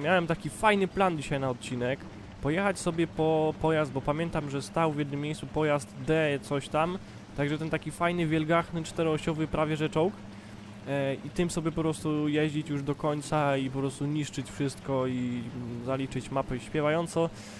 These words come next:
Ale niestety okazało się, że jakieś parę miesięcy temu wszedł jakiś update, srupdate i zamienili ten oto wspaniały pojazd, e, za-, zamienili tamten oto wspaniały pojazd na ten oto, e, kurczę,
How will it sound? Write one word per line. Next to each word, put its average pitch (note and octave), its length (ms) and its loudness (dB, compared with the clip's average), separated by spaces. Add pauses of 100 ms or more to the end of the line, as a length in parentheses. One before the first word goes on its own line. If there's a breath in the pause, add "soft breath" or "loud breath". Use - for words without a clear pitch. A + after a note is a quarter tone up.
(180 loud breath)
Ale E3+ 160 4
niestety A3 340 2
okazało F#3+ 400 8
się, F3 260 4
że D#3+ 340 6
jakieś D#3+ 520 0
parę E3 240 2
miesięcy D#3 340 0
temu D#3 260 2
wszedł D3 200 2
jakiś C3 260 0
update, C#3 500 4
srupdate D#3+ 680 4 (680 loud breath)
i E3+ 160 4
zamienili D#3+ 520 6
ten D#3 160 4
oto D3 200 4
wspaniały D#3 580 4
pojazd, D3+ 680 4 (360)
e, C3 40 -2
za-, D#3 240 4
zamienili F#3+ 320 4
tamten F3+ 280 4
oto E3+ 220 4
wspaniały E3+ 360 4
pojazd E3+ 280 4
na E3 80 2
ten D#3+ 180 8
oto, B2 380 4 (540 loud breath)
e, B2+ 40 0 (720)
kurczę, B2+ 460 0